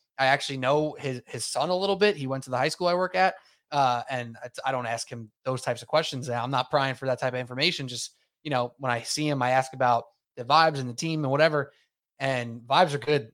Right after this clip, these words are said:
over there, man. They are confident, not just Joe Burrow. Maybe it's him infecting the whole team,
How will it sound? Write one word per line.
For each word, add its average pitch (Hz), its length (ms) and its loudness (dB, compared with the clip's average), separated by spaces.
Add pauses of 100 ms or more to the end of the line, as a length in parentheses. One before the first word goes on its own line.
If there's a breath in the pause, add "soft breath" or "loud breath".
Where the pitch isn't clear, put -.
over 131 200 -2
there, 117 180 0
man. 113 380 -6
They 151 320 2
are 123 160 2
confident, 147 640 0
not 139 320 0
just 143 280 -2
Joe 143 140 -2
Burrow. 135 340 2
Maybe 156 280 -4
it's 151 140 -4
him 151 320 -2 (240)
infecting 147 460 -2
the 139 80 -4
whole 135 180 -2
team, 165 360 -4